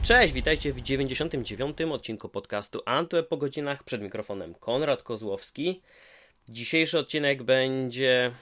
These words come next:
chyba najbardziej meta ze wszystkich, które do tej pory poprowadziłem, e, no bo głównym tematem będzie samo audio, podcasty, cała ta sfera, e, no właśnie niewizualna, dźwiękowa, dlatego nikt nie mógł być inny gościem niż Karol Stryja.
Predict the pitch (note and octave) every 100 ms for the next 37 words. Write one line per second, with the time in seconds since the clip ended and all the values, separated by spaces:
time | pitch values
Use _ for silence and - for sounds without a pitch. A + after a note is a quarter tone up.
0 | - - - C3 A#2+ A#2 A#2 A2 A2+ A2
1 | A#2 - G2+ G#2 - G#2 G#2+ - - G2+
2 | G2+ G2+ G2 G2 G2 G2+ - G2+ G2+ G#2+
3 | G#2 G2+ G2 - - _ G#2+ G#2 G2 B2+
4 | B2+ A#2+ D3+ D3+ C3 B2+ C3 B2+ A#2 F2
5 | E2+ F2 F2 G2 F#2+ F#2+ G#2+ - A2+ -
6 | C3+ A2 G2+ - - - B2 - - G#2
7 | G#2 _ - A#2+ A2 G2 G2+ - B2+ A2+
8 | G#2 G2+ - - - - - G#2 G#2 G#2
9 | G#2 G2+ G#2 A#2+ D3 E3+ D3+ E3 D#3+ D3+
10 | D3+ D#3 C3 G#2+ G#2 A2 A2 A2 D3+ F#2+
11 | F2 G2 G#2 B2+ B2+ C3+ C3+ A#2+ C3 D#3+
12 | - B2+ A#2 A#2+ B2 A2+ A#2 - B2 B2
13 | A#2 A#2 A2 - A#2+ A#2 G#2 G#2 - -
14 | - G2+ A2 A2 - - G2 F#2 G2+